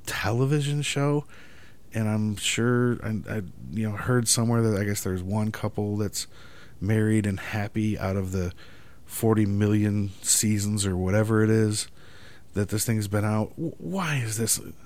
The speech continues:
on T V? And, and also,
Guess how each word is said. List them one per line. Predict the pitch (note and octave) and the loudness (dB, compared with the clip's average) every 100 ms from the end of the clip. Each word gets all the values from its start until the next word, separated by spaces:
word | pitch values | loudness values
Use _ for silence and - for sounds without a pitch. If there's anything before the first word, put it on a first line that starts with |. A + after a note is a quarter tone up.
| - - | -14 -6
on | A#2 G#2+ | -2 -2
T | G#2 - F#2+ | -4 -2 -2
V? | G2 G#2 C3+ - - - - - - | 0 0 -2 -4 -14 -16 -16 -16 -4
And, | C#3+ C3 - | 0 0 0
and | C#3 | -2
also, | B2+ E3+ F3+ D3 C#3+ | -2 -2 2 2 0